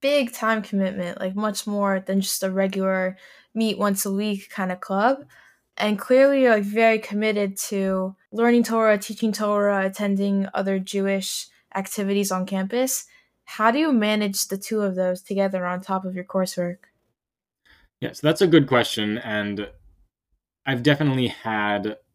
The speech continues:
Speaker 2: many time commitments this year. This is my senior year, and if I were still coeducation chair, if I were still the gabbai, I definitely would not be able to also manage being on this wind competition team.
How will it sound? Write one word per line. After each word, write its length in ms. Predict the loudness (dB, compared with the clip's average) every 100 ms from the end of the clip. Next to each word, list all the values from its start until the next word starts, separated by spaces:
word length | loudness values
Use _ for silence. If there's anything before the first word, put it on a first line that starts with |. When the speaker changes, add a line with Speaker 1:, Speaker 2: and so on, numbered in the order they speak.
| _ _
Speaker 2:
many 520 | -8 -4 0 0 0 -2
time 260 | -4 -6
commitments 500 | -4 -4 -4 -4 -6
this 260 | -4 -4 2
year. 360 | 4 4 2 -4 _ _ _ _ _
This 120 | -8
is 60 | -4
my 120 | -4
senior 340 | -2 0 2 2
year, 420 | 2 4 2 -2 _ _ _ _ _
and 160 | -6 -4
if 160 | -6 0
I 160 | 4
were 420 | 6 4 2 0
still 840 | -2 -2 0 2 4 4 2 0 -6 _ _
coeducation 580 | -4 -2 0 2 2 2
chair, 240 | 4 4 4
if 80 | 2
I 40 |
were 120 | 0
still 240 | 0 0 0
the 100 | 2
gabbai, 640 | 2 0 0 -2 -4 -8 -12 _ _ _ -6
I 80 |
definitely 380 | -2 -2 0 -2
would 280 | 0 0 2
not 340 | 2 0 -2
be 160 | -4 -2
able 320 | -2 -4 -8
to 360 | -6 -4 -4 -6
also 380 | -6 -4 -2 -2
manage 720 | -4 -4 -4 -4 -6 -6 -10 -6
being 460 | 0 0 0 -6 -10 -10
on 180 | -6
this 400 | -4 -2 0 0 -4 _
wind 220 | -2 0
competition 520 | 0 -4 -4 -6 -6
team. 300 | -6 -4 -4